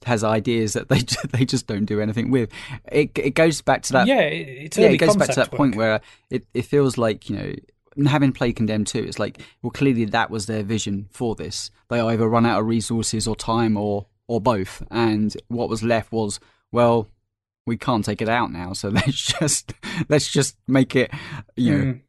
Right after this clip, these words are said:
Speaker 2: Mm.
Speaker 1: so it doesn't break. And, and that's what it, and, but what is weird is right at the end of the game, they, they, they expand on it. It's
Speaker 2: Yeah.
Speaker 1: almost like, "Oh, we, we do have, like, another month of development time. Maybe we'll, we'll add it here." Is where the, the last part of the game.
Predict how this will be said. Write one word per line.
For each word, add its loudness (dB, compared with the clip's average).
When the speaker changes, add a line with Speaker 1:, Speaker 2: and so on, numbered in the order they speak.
Speaker 2:
Mm. -2
Speaker 1:
so 2
it 2
doesn't 4
break. -2
And, 0
and 4
that's 2
what -2
it, 2
and, 0
but 0
what 2
is 0
weird 4
is -8
right -2
at -12
the 0
end 2
of -4
the 0
game, -2
they, 0
they, 2
they 2
expand 0
on 4
it. 6
It's 6
Speaker 2:
Yeah. 6
Speaker 1:
almost 4
like, 0
"Oh, 2
we, 4
we 4
do 4
have, 0
like, 0
another 0
month 2
of 0
development 2
time. 0
Maybe 0
we'll, 0
we'll -2
add 0
it -8
here." -4
Is -10
where -2
the, -6
the -6
last -2
part -2
of -6
the -4
game. -4